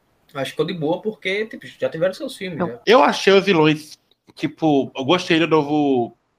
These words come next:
Speaker 2: Electro, porque, né, gente, quem, quem passou por aquela humilhação não merece passar de novo. Inclusive, Jamie Foxx tá uma delícia nesse filme.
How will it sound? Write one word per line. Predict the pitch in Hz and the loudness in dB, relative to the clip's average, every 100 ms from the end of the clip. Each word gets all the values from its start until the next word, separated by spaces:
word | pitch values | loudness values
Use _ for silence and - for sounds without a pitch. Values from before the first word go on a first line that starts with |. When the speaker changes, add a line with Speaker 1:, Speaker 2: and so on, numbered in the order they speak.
| _ _ - | _ _ -6
Speaker 2:
Electro, | 135 131 127 - 175 - _ _ | 0 2 2 -2 -10 -10 _ _
porque, | - 127 143 | -12 0 2
né, | 143 135 | 2 0
gente, | 131 | -2
quem, | - 143 135 | -4 -6 -6
quem | - | -8
passou | 151 139 139 | -4 -2 -2
por | 139 | -2
aquela | 139 143 131 | 0 0 0
humilhação | 135 143 143 135 | 0 0 0 -2
não | 131 | 0
merece | 131 127 131 | 0 0 0
passar | 143 135 135 | -4 -4 -6
de | 131 | -2
novo. | 120 120 | -2 -2
Inclusive, | 127 135 123 123 | -4 -6 -6 -8
Jamie | 131 131 | -8 -8
Foxx | 135 131 127 - | -4 -4 -4 -4
tá | |
uma | 127 | -2
delícia | 143 151 139 | -2 -4 -4
nesse | 139 131 | -8 -10
filme. | - - 120 147 | -14 -6 -2 -4